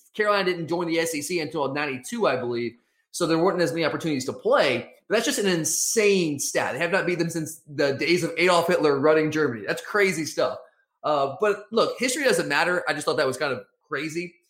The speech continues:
But look, I think the South Carolina defensive line is gonna overwhelm the Auburn offensive line. We saw up close and personal a couple weeks ago that Auburn offensive line is not ready for prime time. Carolina's defensive line is pretty good, guys. They've been stocking some talent there for a couple years, a couple five stars on that line.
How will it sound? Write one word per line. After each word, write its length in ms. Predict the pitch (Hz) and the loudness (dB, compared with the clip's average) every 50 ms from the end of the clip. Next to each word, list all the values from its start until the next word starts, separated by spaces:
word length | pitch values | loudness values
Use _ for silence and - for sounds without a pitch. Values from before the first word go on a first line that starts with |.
| _ _ _ _ - | _ _ _ _ -6
But 180 | 139 185 180 180 | 0 2 4 4
look, 140 | 208 180 - | 4 4 2
I 60 | 208 | 2
think 120 | 233 240 240 | 0 0 -2
the 100 | 311 262 | -4 -4
South 300 | - - 208 220 220 - | -2 0 0 0 0 -2
Carolina 220 | 208 196 185 180 | -2 -2 -2 -2
defensive 260 | 180 180 175 156 147 | -4 -6 -8 -8 -8
line 400 | 139 151 147 156 156 160 165 165 - - | -6 -4 -2 -2 -4 -4 -8 -12 -14 -12
is 80 | 143 | -6
gonna 180 | 160 165 151 - - | -6 -4 -4 0 2
overwhelm 560 | 151 170 170 151 170 151 139 139 147 151 147 | 2 2 2 2 0 0 0 0 0 0 -2
the 120 | 139 135 - | -4 -4 -4
Auburn 280 | - 139 147 151 160 151 | -4 -4 -4 -2 -2 -2
offensive 380 | 147 143 147 147 127 - 131 | -2 -2 -4 -8 -12 -10 -6
line. 180 | 143 143 139 135 | -4 -2 -2 -2
We 80 | 160 - | -2 -2
saw 320 | - - 170 160 160 151 - | -2 0 0 0 0 0 0
up 260 | - 160 156 156 - | 0 0 0 0 0
close 220 | - 156 151 151 151 | 0 0 0 2 0
and 80 | 131 | -4
personal 360 | - 147 151 147 - 151 139 139 | -4 -2 -4 -2 -2 -4 -4 -4
a 20 | |
couple 160 | - 139 120 | -4 -6 -6
weeks 140 | 143 139 131 | -6 -6 -4
ago 120 | - 147 131 | -2 -2 0
that 100 | 131 117 | 2 2
Auburn 200 | 123 143 147 139 | 2 2 2 2
offensive 200 | 135 135 127 131 | 0 0 -2 -2
line 140 | 131 127 120 | 0 0 -2
is 120 | 110 110 | -2 -2
not 220 | 123 123 131 120 127 | -2 0 0 2 2
ready 140 | 135 131 127 | 2 2 2
for 100 | - - | 0 -2
prime 260 | - 143 139 139 131 | -2 0 0 0 0
time. 240 | - 135 131 135 131 - - - - _ _ | 0 -2 -2 -2 -2 -6 -12 -20 -20 _ _
Carolina's 320 | - 165 180 185 180 170 - | 2 4 4 6 6 4 4
defensive 280 | 175 170 170 147 139 | 2 2 2 2 4
line 240 | 156 151 156 151 131 - | 4 4 4 2 0 -2
is 80 | 131 | -4
pretty 320 | - - - - 165 156 139 | -6 -6 -2 0 2 2 4
good, 160 | 120 147 147 | 4 4 6
guys. 200 | 127 127 120 120 | 6 6 4 4
They've 100 | 127 147 | 2 2
been 120 | 135 135 127 | 2 2 0
stocking 480 | - - - 156 135 139 147 - 156 | 0 0 2 2 2 2 2 2 0
some 180 | 139 - 139 131 | 0 0 -2 -2
talent 280 | - 143 143 147 135 131 | 0 2 2 2 4 4
there 120 | 135 127 | 2 2
for 80 | 127 127 | 2 0
a 40 | |
couple 180 | - 147 131 135 | 0 0 2 2
years, 160 | 131 135 131 | 2 2 2
a 20 | - | 2
couple 180 | 143 131 147 | 0 -4 -4
five 280 | - - 135 135 139 139 | 0 2 2 2 2 2
stars 200 | - 131 131 127 | 2 2 2 2
on 60 | 127 | 2
that 140 | 135 127 120 | 2 0 2
line. 300 | 123 127 123 127 127 123 | 2 2 2 2 0 -2